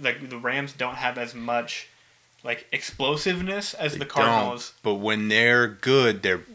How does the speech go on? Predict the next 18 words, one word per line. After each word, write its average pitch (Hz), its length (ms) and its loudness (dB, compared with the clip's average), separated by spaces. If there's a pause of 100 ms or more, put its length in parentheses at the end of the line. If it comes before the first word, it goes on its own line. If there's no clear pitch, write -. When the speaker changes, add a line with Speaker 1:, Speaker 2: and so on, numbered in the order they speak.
(220)
Speaker 1:
I 165 80 8
Speaker 2:
they're, 120 220 8 (100)
when 135 200 2
their 147 200 8
offense 160 380 2
is 151 120 -4
good, 92 480 2
Speaker 1:
I 147 200 0
Speaker 2:
they're 113 140 6
Speaker 1:
agree. 110 100 -4
Speaker 2:
just 117 320 4
as 107 120 0
good 101 200 0
as 92 100 -6
the 95 80 -4
Cardinals. 143 460 0
Speaker 1:
I - 20 -4
agree. 113 80 -6